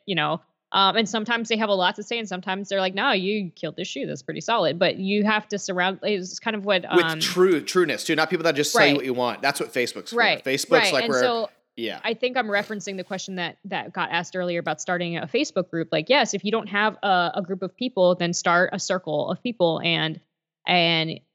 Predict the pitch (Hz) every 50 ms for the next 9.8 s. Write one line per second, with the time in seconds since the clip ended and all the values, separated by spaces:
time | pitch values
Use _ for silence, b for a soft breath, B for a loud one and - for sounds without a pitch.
0 | _ - 175 185 165 160 156 156 143 - - - - 202 - - 190 - 196 196
1 | - 190 175 180 - - - 170 165 185 190 - 175 170 160 175 - - 190 170
2 | - 196 165 180 165 - 160 156 160 170 165 160 233 226 214 220 214 190 - -
3 | _ - 214 202 190 170 - 202 262 302 277 208 185 180 - - - 202 190 208
4 | 262 302 240 185 196 214 208 - 180 170 175 190 214 - - - 180 165 160 156
5 | 156 - _ _ _ _ _ _ _ _ _ - 180 196 226 269 - 277 254 220
6 | 196 180 - - - 208 196 170 151 147 - 156 - 196 196 214 220 202 160 156
7 | 143 139 143 - 90 95 - - 139 131 - - 220 220 202 170 - - 170 -
8 | 175 156 - - 151 175 202 220 220 202 185 185 180 180 165 170 170 170 170 151
9 | 151 147 151 160 165 160 156 - 175 160 147 139 139 135 135